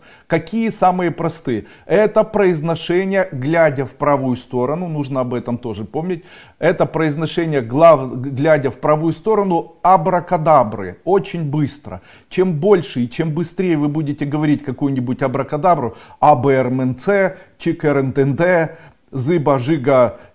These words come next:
чума, та» и так далее. То есть отворачиваетесь и как можно дольше это произносите, так, чтобы слова не повторялись. Можно их читать, эти слова, или представлять, как я это делаю. То есть буквы попадаются, я их читаю и произношу.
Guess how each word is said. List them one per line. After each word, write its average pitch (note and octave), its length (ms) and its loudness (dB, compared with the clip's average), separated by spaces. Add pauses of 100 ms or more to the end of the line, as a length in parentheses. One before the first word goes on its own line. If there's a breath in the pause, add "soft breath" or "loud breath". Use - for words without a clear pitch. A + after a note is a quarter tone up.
(140)
чума, C#3+ 500 2
та» G#3 600 2
и C#3 120 0
так A2+ 260 -6
далее. F#2 320 -4
То B2+ 120 -8
есть - 200 -6
отворачиваетесь C#3+ 960 0
и E3+ 80 -4
как D#3 220 -6
можно E3+ 340 -2
дольше F3 460 -2
это D#3 260 -2
произносите, C3 760 -6
так, F#3+ 240 -2
чтобы F3 320 -2
слова D3+ 460 -2
не D#3 200 0
повторялись. G2 720 -6 (300 loud breath)
Можно G#3+ 400 0
их A3 280 -4
читать, D3+ 560 0
эти A#2 180 -6
слова, B2 360 -4
или D3 160 -2
представлять, D3 800 -6
как G#2 180 -12
я A#2 120 -4
это A2+ 160 -8
делаю. G#2 340 -6
То B2+ 100 -6
есть B2 100 -2
буквы B2+ 380 -2
попадаются, G#3+ 640 -2
я C#3+ 160 2
их A#2+ 140 -4
читаю E3+ 400 -4
и G3+ 80 -4
произношу. B2+ 720 -6